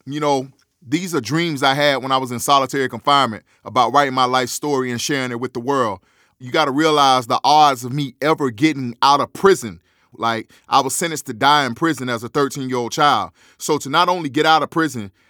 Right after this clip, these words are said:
but to live the dream of actually writing my book and recording it in a pandemic is just surreal to me. I realized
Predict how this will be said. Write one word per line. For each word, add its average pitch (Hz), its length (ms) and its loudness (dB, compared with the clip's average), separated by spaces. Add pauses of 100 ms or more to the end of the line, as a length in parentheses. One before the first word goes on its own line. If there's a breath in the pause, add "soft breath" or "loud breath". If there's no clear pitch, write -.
(160)
but 139 160 -2
to 127 140 -6
live 143 340 -2
the 127 100 -6
dream 143 440 -6
of 120 180 -6
actually 143 480 0
writing 147 420 0
my 170 140 -2
book 151 320 -2
and 131 160 -4
recording 135 540 0
it 110 180 -8 (380)
in 160 120 0
a 160 60 0
pandemic 151 720 -2 (340)
is 131 240 -2
just - 440 -6
surreal 156 520 2
to 113 80 -6
me. 95 200 -12 (1600)
I 139 120 4
realized 151 840 4